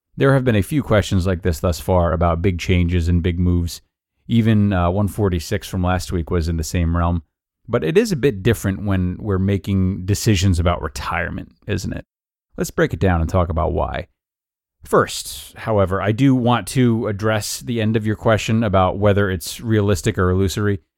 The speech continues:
Uh, it is definitely realistic, and it's so interesting to me how we can forget that sometimes if much of our lives have been spent in the same spot without much variation. You certainly can make the move. The question is whether or not it's the right choice.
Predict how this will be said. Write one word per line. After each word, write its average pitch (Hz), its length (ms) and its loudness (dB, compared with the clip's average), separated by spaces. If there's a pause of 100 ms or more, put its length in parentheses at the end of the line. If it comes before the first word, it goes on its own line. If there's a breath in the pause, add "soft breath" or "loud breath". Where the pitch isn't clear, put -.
(180)
Uh, 92 220 -6
it 175 100 2
is 135 100 4
definitely 143 460 0
realistic, 143 680 -6
and 104 340 -4 (480)
it's - 160 -2
so 240 180 2
interesting 131 500 0
to 117 100 -6
me 110 120 2
how 107 140 2
we 110 120 2
can 107 120 -4
forget 101 400 -2
that 85 240 -4
sometimes 92 600 -2
if 104 240 -6
much 120 220 0
of 113 80 2
our 98 200 4
lives 95 360 2
have 95 120 -4
been 92 160 -2
spent 101 340 -4
in 95 120 0
the 92 60 0
same 98 300 0
spot - 380 -2
without 92 260 0
much 92 200 0
variation. 92 680 4 (300)
You 294 100 2
certainly 196 460 0
can 117 580 2
make 98 200 2
the 98 60 -2
move. 92 360 -2 (340)
The - 80 -4
question - 400 0
is 117 140 0
whether 123 260 4
or 117 40 2
not 117 220 -2
it's - 140 -14
the 170 80 -4
right 175 220 0
choice. - 480 -12